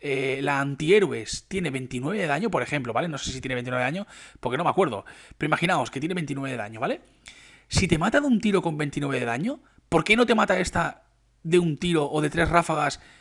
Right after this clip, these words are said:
si también tiene veintinueve de daño? O sea, ¿no estáis viendo un poco tonto lo que, lo, lo que ocurre? Lo veo raro, tío. No sé, esto no es veintinueve de daño entonces.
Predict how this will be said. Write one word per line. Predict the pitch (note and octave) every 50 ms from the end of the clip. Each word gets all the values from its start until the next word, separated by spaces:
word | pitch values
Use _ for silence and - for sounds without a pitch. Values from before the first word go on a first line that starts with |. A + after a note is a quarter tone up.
| _ _ -
si | - E3
también | D#3 D#3 E3+ E3+
tiene | F3 F3 E3+
veintinueve | E3 D#3 D3+ D3 C#3+ C3 B2
de | A#2 A2+
daño? | A2+ - D#4+ C4 G#3 - - _ _
O |
sea, | - - B2+ A2 - - - - - - - - - _ - - G#2 A#2+
¿no | C#3 B2+ C3 C#3 C#3 C#3 D3+ G#3
estáis | - - D#4+ D#4 C#4
viendo | G#3+ E3+ D3
un | C#3+ B2
poco | - A#2+ A#2 A#2+ A#2+ A2 G2+ G#2 G#2+ -
tonto | - A2+ A2 A2 - - - - _
lo | D3+ B2+
que, | B2+ B2
lo, | A2+ B2+ C#3+
lo | C3 B2+
que | - B2+
ocurre? | A#2 - A#2 A2+ A#2+ D#3+ - - _ _ - - - - - - _ _ -
Lo | A#2+ A2+
veo | A#2 B2 G3
raro, | A3+ - B2 A#2 F#3+ A3+ E3+
tío. | - C3 - C4 - - _ _ _ _ _
No | B2 A#2+ C#3 D#3+
sé, | - - - - - C3+ - B3 E3 -
esto | - - -
no | F#3 G3
es | E3+
veintinueve | D#3 D3 A#2+ B2+ C3 B2+ A#2+
de | A#2+
daño | A#2 A#2+ A2+
entonces. | G#2+ G#2+ A2 C3 G3+ G#3 E3+ - -